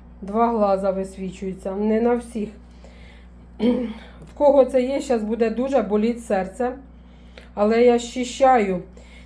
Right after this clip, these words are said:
Чорна відьма Ядвіга щищає. Щищає.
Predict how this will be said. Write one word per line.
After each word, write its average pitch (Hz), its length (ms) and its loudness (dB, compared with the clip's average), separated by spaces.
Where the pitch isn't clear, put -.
Чорна 202 440 0
відьма 196 340 -4
Ядвіга 208 480 2
щищає. 208 720 0
Щищає. 220 840 0